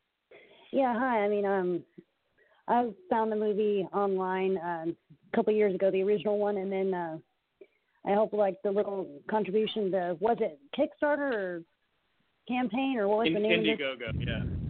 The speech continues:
Speaker 1: Yeah, Indiegogo, yeah. I mean, I'm kind of a broke, but I contribute a little bit. <laughs>
Speaker 2: Oh, no, we, we appreciate it. It's fun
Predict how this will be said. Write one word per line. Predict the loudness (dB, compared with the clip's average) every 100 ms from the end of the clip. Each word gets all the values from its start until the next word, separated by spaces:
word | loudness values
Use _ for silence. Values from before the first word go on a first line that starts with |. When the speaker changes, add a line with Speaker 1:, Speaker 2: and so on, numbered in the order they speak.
| -10 -14 _
Speaker 1:
Yeah, | 0 2 2 -2
Indiegogo, | -4 -4 -4 -4 -4 -4
yeah. | -4 -6 -10 -14 _ _ _ _ _ _ _ _ _ -20 -20 _ _ -20 _ _ -6
I | -2
mean, | 0 -2 -4 -10 -20 _ _ _ _ _ _ -20 _ _ _ -4
I'm | 0
kind | 2
of | 2
a | 0 -4 -20 -20 _ _ _ -20 -2
broke, | 2 2 0
but | -2
I | -2 -2
contribute | -2 0 2 2
a | 4
little | 4 4
bit. | 2 0 0
<laughs> | 0 0 -4 -8 -6 -12 -12 _ _ _
Speaker 2:
Oh, | 0 2
no, | 4 4
we, | 2
we | 2 2
appreciate | 0 -4 -4 -4
it. | -6
It's | -6
fun | -6